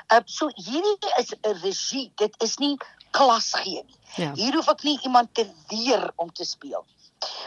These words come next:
Speaker 1: Wat die produksie baie lekker maak en wat ons al daai fyn nuances kan byvoeg. En ek weet ook as ons besluit ons verander 'n stukkie dialoog of ons verander 'n toneel of ons sny hierdie of ons sit hierdie by,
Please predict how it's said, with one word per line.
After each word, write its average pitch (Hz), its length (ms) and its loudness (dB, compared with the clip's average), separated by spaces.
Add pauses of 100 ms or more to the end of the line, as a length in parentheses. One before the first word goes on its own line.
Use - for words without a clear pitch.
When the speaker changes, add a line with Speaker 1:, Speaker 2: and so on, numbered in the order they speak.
(160)
Speaker 1:
Wat 226 180 8
die 240 140 -4
produksie 254 720 0
baie 208 280 6
lekker 185 640 -2
maak - 380 -6 (340)
en 247 200 -2
wat 214 220 6
ons 233 200 -6
al 320 260 10
daai 233 260 4
fyn 233 340 2
nuances 170 640 -4 (140)
kan 370 300 8
byvoeg. - 520 0 (520)
En 277 180 4
ek - 180 4
weet 269 240 0
ook 247 200 4
as 180 180 0
ons 247 300 0 (300)
besluit 208 500 6
ons 175 220 -6
verander 214 540 4
'n 190 60 -2
stukkie 190 360 -10
dialoog 160 600 2
of - 180 -4
ons - 260 -8
verander 190 440 2
'n 170 120 -6
toneel 196 480 0
of 165 120 -2
ons - 260 -12
sny 226 220 4
hierdie 175 440 -4
of - 100 -10
ons 160 160 -12
sit 208 200 -2
hierdie 339 280 -8
by, - 200 6